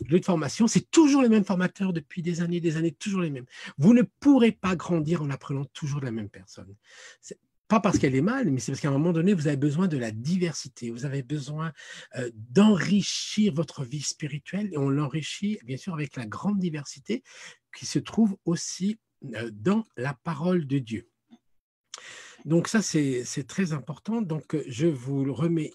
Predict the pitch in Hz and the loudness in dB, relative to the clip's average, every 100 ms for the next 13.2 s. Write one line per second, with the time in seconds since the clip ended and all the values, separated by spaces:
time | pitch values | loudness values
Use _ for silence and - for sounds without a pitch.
0 | - 127 - - 180 254 - _ _ - | -14 -14 -10 -4 0 -2 -4 _ _ -20
1 | - 117 95 _ _ _ - 156 - 226 | -10 -8 -10 _ _ _ -6 -6 -2 -2
2 | 240 185 175 175 175 - 214 226 196 - | 0 0 2 2 -2 -4 0 2 2 -2
3 | _ - 190 - - 131 127 131 135 165 | _ 0 0 -2 -6 -2 0 2 2 2
4 | 196 208 - - 175 147 110 _ _ _ | 2 0 -2 -2 2 2 0 _ _ _
5 | _ 127 135 - - 180 165 151 - 131 | _ -8 -8 -6 0 0 0 -4 -6 -6
6 | 131 147 - 160 151 147 131 143 131 123 | -6 -4 0 2 2 -2 -4 -2 -2 0
7 | 175 151 131 127 139 135 _ 113 120 127 | 2 0 -2 -4 -6 -8 _ -14 -8 -6
8 | 127 104 202 226 170 113 180 170 - - | -6 -2 2 2 0 -4 -6 -6 -6 -8
9 | 147 135 131 113 104 98 107 143 170 - | -4 -2 -4 -6 -10 -8 -8 -6 -6 -8
10 | - - - - - 151 151 - 139 117 | -20 -20 -20 -20 -12 -6 -6 -6 -6 -6
11 | 120 - 190 202 - 143 127 123 120 131 | -10 -6 -6 -6 -10 -8 -8 -6 -6 -6
12 | 113 117 117 113 123 160 139 120 - 107 | -8 -10 -8 -4 -2 -2 -2 -4 -8 -8
13 | 135 165 | -2 -2